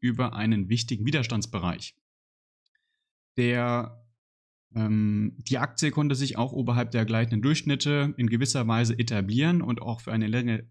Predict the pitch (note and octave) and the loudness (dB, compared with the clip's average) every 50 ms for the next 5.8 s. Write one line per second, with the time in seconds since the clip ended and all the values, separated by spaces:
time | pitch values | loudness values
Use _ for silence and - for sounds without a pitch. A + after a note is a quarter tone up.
0 | _ - - - - - G#2 G2+ C3+ D3 F3 F3 F3+ E3 C#3+ A#2+ B2 B2+ - - | _ -12 -8 -6 -4 -4 -4 -2 0 0 0 0 0 0 0 0 0 -2 -2 -4
1 | B2+ B2 - - A#2+ A2 A#2 G#2+ G2+ F#2+ - - B2 B2 D3 - - G#2+ - - | -4 -6 -6 -4 -4 -2 0 0 -2 -2 -4 0 0 0 0 -2 -6 -10 -10 -4
2 | - A#2+ A#2+ A#2+ A#2 A2 G2+ G#2 A2+ - - - - B2+ D#3+ - - - G#2+ G2+ | -2 0 0 0 0 0 -2 -2 -4 -4 -6 -4 -2 -2 -2 -2 -4 -2 -2 -2
3 | F#2+ G2+ A2+ C#3+ E3+ F3 - - - - _ _ _ _ - A#2 A#2 A#2 A#2 A#2 | 0 0 0 -2 -2 -4 -8 -16 -20 -20 _ _ _ _ -6 -4 -2 -2 -2 -4
4 | - C3+ C#3 C3+ C3 - B2 A#2 C3 C3 B2+ - - _ - A#2+ A2+ B2+ B2 A2+ | -2 0 0 0 0 0 -2 0 0 -2 -2 -4 -10 _ -6 -4 -2 0 0 0
5 | A#2 G#2+ G2+ G2 F2+ - G2 F2 F2+ F2+ F2 F2 E2 - A2 | 0 0 0 -2 -2 -4 -6 -4 -2 0 0 0 -2 -4 -8